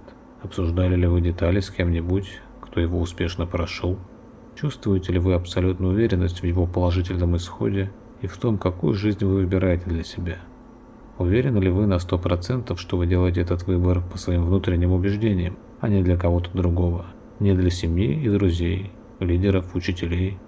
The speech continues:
или под давлением группы? Есть множество преимуществ от прохождения процесса, таких как улучшение здоровья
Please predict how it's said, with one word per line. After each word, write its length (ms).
или 160
под 240
давлением 500
группы? 400
Есть 280
множество 400
преимуществ 640
от 100
прохождения 600
процесса, 800
таких 320
как 240
улучшение 460
здоровья 580